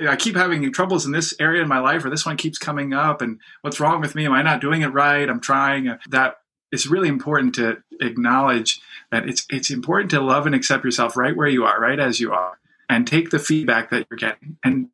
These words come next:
keep changing your approach and getting support. But at the same time, it, if we're self-condemning or beating ourselves up, then we're s-, s-, shooting ourselves in the foot, so to speak. Um, is that, that will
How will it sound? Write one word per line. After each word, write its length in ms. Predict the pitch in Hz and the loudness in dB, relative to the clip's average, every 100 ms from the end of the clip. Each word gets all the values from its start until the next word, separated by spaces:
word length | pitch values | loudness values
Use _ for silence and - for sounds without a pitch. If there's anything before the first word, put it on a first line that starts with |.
| - | -2
keep 200 | 160 165 | -2 0
changing 380 | 156 151 147 | 0 2 2
your 100 | 135 120 | 0 0
approach 500 | - 123 - - - _ _ _ _ | -4 -6 -6 -12 -12 _ _ _ _
and 120 | 127 127 | 0 2
getting 260 | 135 151 | 4 2
support. 500 | 139 123 - 117 120 | -2 -4 -6 -6 -4
But 100 | - | -2
at 80 | 143 | 0
the 80 | 139 | 0
same 260 | - 143 131 | 0 -2 0
time, 260 | 123 123 | 0 2
it, 140 | 117 - _ _ - | 2 -2 _ _ -4
if 180 | 123 - | -4 0
we're 280 | 127 117 - _ | 2 2 -2 _
self-condemning 840 | - - 147 135 123 120 120 120 113 | -4 0 0 0 2 4 4 2 0
or 160 | 107 - | -2 0
beating 220 | 135 127 | 2 2
ourselves 320 | 113 120 113 | 2 0 -2
up, 180 | 127 117 | -2 -2
then 120 | 117 113 | -2 0
we're 180 | 110 | -2
s-, 440 | 107 - - - - | -6 -12 -8 -6 -6
s-, 60 | 127 | 0
shooting 320 | 185 180 160 | 0 2 0
ourselves 280 | 123 135 117 | 2 2 0
in 60 | |
the 60 | 117 | -2
foot, 260 | - 127 - | 0 0 0
so 140 | 127 | -2
to 80 | 113 | -2
speak. 320 | - 117 - - - - - | -2 -2 -2 -14 -20 -14 -4
Um, 120 | 117 | -4
is 80 | 110 | 0
that, 200 | 117 - - | -2 -2 -2
that 160 | 123 | 0
will 240 | 123 110 | 0 -6